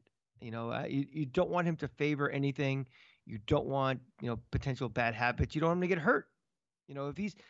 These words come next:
if he tweaks something again and he's, you know, again, it becomes week to week or something worse happens and he's has to go on I R, is out for the season, you just wasted a year to rush him back for no reason. So I, you know,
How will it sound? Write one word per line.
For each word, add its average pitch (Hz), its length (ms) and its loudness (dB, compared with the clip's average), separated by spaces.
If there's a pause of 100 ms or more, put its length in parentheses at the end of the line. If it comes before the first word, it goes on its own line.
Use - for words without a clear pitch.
(180)
if 165 140 -4
he 208 120 -6
tweaks 190 340 -4
something 208 280 0
again 220 320 -2
and 151 160 0
he's, 147 280 -4
you 277 60 -4
know, 131 220 0
again, 139 340 0
it 127 100 -14
becomes 131 320 -8
week 147 200 -8
to 156 100 -8
week 151 300 -6
or 127 80 -4
something 143 400 -6
worse 151 200 -2
happens 165 400 -4
and 131 100 -4
he's 120 140 -12 (380)
has 156 140 -6
to - 40 -14
go 151 120 0
on 139 140 0
I 139 260 2
R, 156 280 2
is 120 120 -6
out 151 180 -6
for 139 80 -14
the 139 100 -10
season, 165 560 -6
you 160 120 -4
just 143 180 -10
wasted 156 460 0
a 202 40 0
year 156 420 2 (280)
to 131 120 -2
rush 135 280 0
him 147 80 -4
back 131 240 0
for - 100 -8
no 123 140 -2
reason. 117 420 -10
So 127 380 -6
I, 160 480 2 (640)
you 123 80 -18
know, 104 60 -18